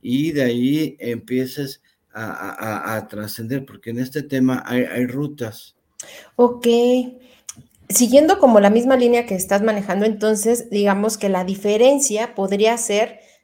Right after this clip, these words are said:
Speaker 2: no la acción, sino desde dónde opera esa acción,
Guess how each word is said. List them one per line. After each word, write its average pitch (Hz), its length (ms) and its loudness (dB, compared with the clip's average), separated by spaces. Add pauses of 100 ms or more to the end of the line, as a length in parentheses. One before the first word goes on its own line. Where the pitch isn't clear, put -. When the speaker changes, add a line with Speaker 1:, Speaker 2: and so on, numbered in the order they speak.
(140)
Speaker 2:
no 240 320 6
la 277 120 0
acción, 240 500 -2
sino 226 380 0
desde 190 460 -4
dónde 269 440 0
opera 214 320 -2
esa 202 200 -6
acción, 165 600 -6